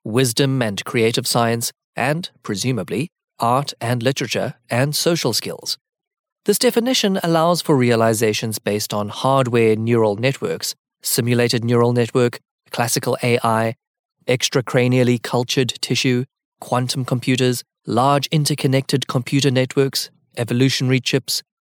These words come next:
nootropic treatment of the human brain, biological electronic symbiosis systems, or what have you.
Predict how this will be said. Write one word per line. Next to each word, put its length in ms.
nootropic 500
treatment 460
of 120
the 80
human 360
brain, 540
biological 720
electronic 520
symbiosis 680
systems, 500
or 240
what 200
have 140
you. 180